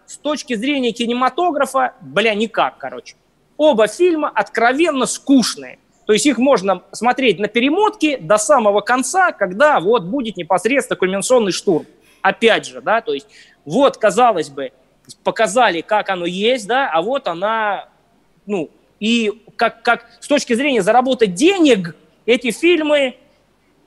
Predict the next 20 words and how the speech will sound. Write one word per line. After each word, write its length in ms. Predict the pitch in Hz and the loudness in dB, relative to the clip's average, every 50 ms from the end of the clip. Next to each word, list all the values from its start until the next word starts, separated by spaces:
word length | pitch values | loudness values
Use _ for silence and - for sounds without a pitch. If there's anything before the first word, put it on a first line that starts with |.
| _ _ _ _ - | _ _ _ _ -8
ну, 240 | 170 185 208 202 | -4 0 2 2
они 260 | 196 202 220 254 269 240 | 2 2 2 2 2 0
никому 360 | 220 214 - 226 226 262 262 | 0 0 0 0 2 2 0
не 140 | 226 208 202 | -2 -2 -2
интересны, 600 | 190 - 196 175 160 147 131 - - - - _ | -2 0 0 0 0 -2 -6 -8 -14 -20 -20 _
то 80 | - - | -14 -14
есть, 120 | - 120 | -12 -8
грубо 260 | 123 135 139 127 127 123 | -4 -2 -2 -2 -2 -4
говоря. 240 | 120 120 120 117 120 | -4 -4 -4 -6 -6
Всё, 340 | - - - - 208 175 143 | -4 -2 2 4 4 4 6
вот, 240 | 151 208 240 233 | 4 4 2 2
пожалуйста. 520 | - 175 151 165 160 143 123 123 - - 139 | 0 0 2 2 2 2 0 -4 -12 -12 -6
То 120 | - 170 | -2 -2
есть, 140 | 165 - - - - - _ _ _ - | -2 -2 -4 -12 -20 -20 _ _ _ 0
почему 360 | 202 196 - 262 277 330 320 | 0 2 4 4 6 6 6
я 140 | 247 254 262 | 6 4 4
и 40 | 247 | 2
сказал 400 | - - 247 220 240 226 185 - | 0 -2 -2 2 4 2 2 2
по 100 | - 190 | 0 -4
поводу 580 | - - 240 233 208 202 180 185 185 165 - | 0 2 2 2 2 2 0 0 -2 -2 -4